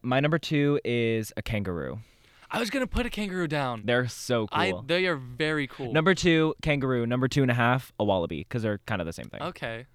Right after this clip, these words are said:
Speaker 2: okay.
Speaker 1: I
Speaker 2: Yeah.
Speaker 1: oh, at the, at the Jacksonville Zoo, I got to, um, feed the kangaroos.
Speaker 2: Really? I
Speaker 1: Yeah.
Speaker 2: think you can do that at the Pittsburgh one. We didn't, just didn't go to it. I think
Speaker 1: Ah.
Speaker 2: they have kangaroo. I, actually, I don't know if you can feed them,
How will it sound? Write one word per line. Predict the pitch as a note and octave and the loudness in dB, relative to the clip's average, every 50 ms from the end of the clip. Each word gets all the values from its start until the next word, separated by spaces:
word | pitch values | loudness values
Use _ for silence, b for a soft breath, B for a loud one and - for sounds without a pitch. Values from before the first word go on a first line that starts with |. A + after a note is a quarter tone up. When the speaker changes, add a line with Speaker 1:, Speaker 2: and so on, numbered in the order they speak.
| _ - | _ -10
Speaker 2:
okay. | C#3+ D3 C#3+ - C3 A#2 A2+ A2+ | -10 -10 -8 -8 -10 -8 0 8
Speaker 1:
I | C#3+ D#3 F3+ G#3+ F#3+ - | 10 10 10 10 6 2
Speaker 2:
Yeah. | C3+ B2 A#2 A2 - - | -4 -10 -10 -6 6 8
Speaker 1:
oh, | G3+ A#3 F#3 - | 10 10 10 8
at | C#3+ D3 - - | 6 4 4 4
the, | D3 D3 C#3+ C#3+ C#3+ - | 4 4 6 4 4 2
at | - C#3+ - | 0 0 0
the | C3+ | 0
Jacksonville | A#2 - B2 B2 D#3 - - F#3 D#3 B2 A2+ A2 | 0 2 4 2 2 2 -2 -4 -2 -2 -2 -2
Zoo, | G#2 - - G#2 F#2+ F#2 F#2 - | -2 -4 -4 -4 -2 -2 -4 -2
I | G2+ G#2+ | -4 -2
got | G2 A2 G#2 - - - | -2 -2 -2 -2 -4 -6
to, | - A2+ A2 G#2+ G#2 | -6 -4 -4 -2 -2
um, | G#2 G2+ G2 G2 G2 F#2+ F2 - _ | -2 -4 -4 -4 -6 -8 -10 -12 _
feed | _ - - - F3+ | _ -6 -4 -4 -2
the | F3+ | -2
kangaroos. | - G2+ D#2 D2 D#2 A#1 B1+ C#2 - - - | -4 -6 -10 -10 -10 -12 -12 -12 -14 -12 -6
Speaker 2:
Really? | D#3+ F#3+ G3 E3 - - F3+ | -4 -4 -4 -4 -6 -6 -6
I | D3+ C#3+ | -2 0
Speaker 1:
Yeah. | A#2 G#2+ F#3 | 2 2 2
Speaker 2:
think | G#3 A3+ - | 2 0 -2
you | C4+ - | -6 -6
can | C#4 A#3+ F#3 | -4 -4 -2
do | F#3+ F#3+ | -2 -2
that | F#3+ F#3 | -2 -2
at | F3 - | -4 -4
the | - | -6
Pittsburgh | - F3 D#3+ - - C#3+ B2 | -8 -8 -8 -8 -10 -10 -8
one. | B2+ B2 A#2+ A#2+ | -8 -8 -8 -8
We | B2 | -10
didn't, | B2+ C#3 C3+ - | -10 -12 -12 -14
just | C#3+ C3+ - | -16 -18 -16
didn't | - C3 A#2+ | -16 -16 -12
go | A#2+ C3 B2 | -10 -10 -10
to | A2+ A2+ - | -8 -10 -14
it. | - - _ _ b b b b b b | -16 -20 _ _ b b b b b b
I | C3+ D3 | -6 -4
think | C3+ D#3+ D#3+ | -4 -4 -4
Speaker 1:
Ah. | D#3+ | -2
Speaker 2:
they | D#3+ | -2
have | D3 C#3 C3 | -2 -2 -2
kangaroo. | - D3 B2+ A#2 B2 - | -4 -10 -10 -10 -4 2
I, | - D#3+ F3+ | 2 2 4
actually, | - F3 F3 - - G3+ F#3 | 4 2 0 0 -2 -4 -4
I | F3 | -4
don't | F3+ G3 | -4 -2
know | G3 | -4
if | G3 - | -6 -6
you | - E3 | -8 -12
can | - C#3+ B2 | -12 -12 -12
feed | - - - C#3+ C#3+ C#3 | -14 -10 -6 -6 -6 -4
them, | D#3+ E3 F3 F3+ | -6 -6 -6 -8